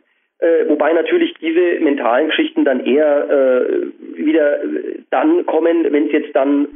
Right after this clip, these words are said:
Richtung rausgeht oder beziehungsweise Richtung Wettkampf für andere Kletterer, äh, oder Vorbereitung beim Alex, wenn er jetzt irgendwie einen Wettkampf macht.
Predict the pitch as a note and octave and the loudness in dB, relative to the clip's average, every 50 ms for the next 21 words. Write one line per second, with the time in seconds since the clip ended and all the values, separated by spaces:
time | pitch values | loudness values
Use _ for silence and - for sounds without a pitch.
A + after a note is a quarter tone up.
0 | - D3+ C#3 - - B2 A2+ A2 A2 B2+ E3 F#3 - - - G2 - D3 C#3 B2 | -6 -6 -4 -2 0 0 0 0 0 0 0 -2 -2 -2 -2 0 2 2 0 0
1 | A#2+ B2+ - - C#3+ C3+ C3+ C3 - B2+ A2+ A2+ A#2 A#2+ A2+ G#2+ A2 A#2 A#2 - | 0 -2 -2 -2 0 0 0 0 0 0 0 0 2 2 2 2 2 0 0 -2
2 | A2+ A2 C3 - - F3 F3 F3+ F3+ F3+ F3 C#3+ A#2 D3 E3 E3 D#3 D#3+ D#3 E3 | -2 0 -2 -2 -2 -2 -2 -2 0 0 0 0 2 2 2 2 2 2 0 0
3 | D#3+ D#3+ E3+ D#3 D#3+ F3 F3 - - - - - - - _ _ - D3 C#3+ C#3 | 0 2 2 2 0 0 -2 -4 -10 -18 -20 -20 -20 -20 _ _ -2 0 2 2
4 | C#3 C#3 C3+ C#3 - - _ - C#3+ C3 A#2+ A#2 A#2+ B2 B2+ D#3 D3+ C#3 C#3+ D3 | 2 2 0 -4 -8 -16 _ -4 -2 0 0 0 0 0 2 2 2 2 2 2
5 | D#3+ D3+ C#3+ D3 C3+ - C3 C#3 D3 C#3+ - C#3+ C3 C3 B2+ C3 C3 - - D3+ | 2 2 2 2 0 0 0 0 0 0 0 0 2 2 2 0 0 0 0 0
6 | C#3+ D3+ D3 C#3+ C3+ A#2+ C#3 C#3 C#3+ - D3+ C3+ A#2+ A#2+ A2+ A#2 F3+ - - | 0 2 2 2 2 2 0 0 0 -2 -2 -2 -2 0 -2 -2 -2 -2 -6